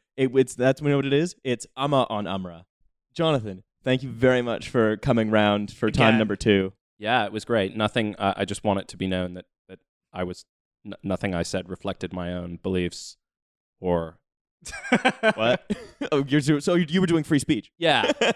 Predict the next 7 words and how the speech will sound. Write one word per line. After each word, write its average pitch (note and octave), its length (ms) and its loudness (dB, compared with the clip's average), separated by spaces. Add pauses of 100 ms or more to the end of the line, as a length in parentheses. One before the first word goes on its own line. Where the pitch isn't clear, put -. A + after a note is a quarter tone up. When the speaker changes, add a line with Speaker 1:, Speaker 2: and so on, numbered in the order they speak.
(260)
Speaker 1:
<laughs> - 580 -8
Pointless, E3 600 0
valueless, C#3 720 0
directionless C3 720 2
free A#2+ 220 2
speech. A2 400 0
Speaker 3:
Yeah. E2 240 -2